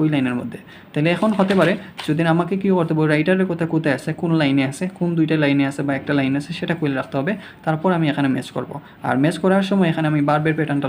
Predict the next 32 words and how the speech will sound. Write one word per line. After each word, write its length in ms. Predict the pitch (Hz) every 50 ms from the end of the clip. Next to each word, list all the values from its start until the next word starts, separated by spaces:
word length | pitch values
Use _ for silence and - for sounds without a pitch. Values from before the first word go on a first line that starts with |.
| 135 123
লক 100 | 120 - -
করাবো, 260 | 135 131 - 120 - - - - - - -
ঠিক 100 | 185 196 208
আছে? 100 | 196 190 - - - - - -
তো 60 | - 139 -
চলুন 200 | - 175 196 208 196 175
এখন 120 | 165 190 175 170
আমরা 120 | 165 165 156 147
দেখা 120 | 143 151 156
যায় 100 | 165 151 147
রাইটারের 340 | 143 143 143 170 170 180 180 -
কোথায় 200 | 160 175 175 165
দেওয়া 140 | 143 143 143 143
আছে 100 | 143 170
and 80 | 147 143 -
কম্পিউটার 340 | 156 151 151 170 165 170 160 165
প্রডিউস 220 | 151 143 160 160 156 -
কথাটা 260 | 147 151 151 127 135 - -
কোথায় 220 | 151 151 135 123 98
দেওয়া 140 | - - -
আছে। 140 | - - 147 143 - - - - - - - -
তো 60 | - 147 - - - - - - - -
প্রথমের 320 | 175 175 175 220 220 220 220 214
ক্ষেত্রে 240 | 175 151 160 151 147 147
দেখেন 160 | 139 135 131 135
আমার 120 | 139 139 139 170
প্রথম 180 | 165 190 190 185 170
লাইনটা 200 | 151 147 143 147 143
এখানে, 180 | 139 151 147 139 - 139
এন 60 | 139 139 143
থেকে, 140 | 170 175 - - 160
এখান 160 | 151 - 180